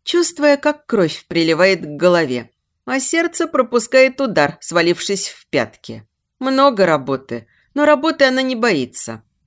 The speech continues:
Она боится направленного саботажа и откровенного неповиновения. Вот сейчас она выйдет из палатки вождя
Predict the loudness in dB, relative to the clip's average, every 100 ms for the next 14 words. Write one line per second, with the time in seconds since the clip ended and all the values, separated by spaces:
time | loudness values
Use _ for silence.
0 | _ -6 -2 0 0 0 0 0 -2 -2
1 | 0 0 0 2 2 2 0 -2 0 -2
2 | -2 -4 -4 -8 -12 _ _ -6 -6 -2
3 | -2 0 0 0 0 0 -2 -2 -2 0
4 | 0 -2 -4 -6 -10 -12 -14 _ _ -10
5 | -6 -4 -4 -4 -4 -2 -2 -6 _ _
6 | _ -4 0 2 2 2 2 0 0 -2
7 | 0 2 2 0 -6 -2 -2 -2 -2 -2